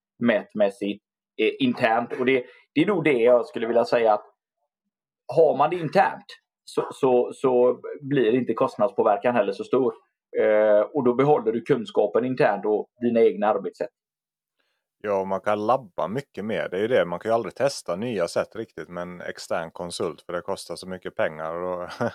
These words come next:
Speaker 2: <laughs> eller på samma sätt, att har man det internt så kan man ju testa. Ja, men vi testar att göra modellen så här. Och det blir ju tajtare samarbete.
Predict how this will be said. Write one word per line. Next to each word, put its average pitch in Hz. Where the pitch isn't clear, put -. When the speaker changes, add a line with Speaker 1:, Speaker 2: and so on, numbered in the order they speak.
Speaker 2:
<laughs> -
eller 110
på 120
samma 110
sätt, -
att 101
har 113
man 98
det 101
internt 110
så -
kan 104
man 117
ju 123
testa. 151
Ja, 95
men 151
vi 160
testar 147
att -
göra 120
modellen 104
så -
här. 90
Och 92
det 110
blir 117
ju 98
tajtare 123
samarbete. 92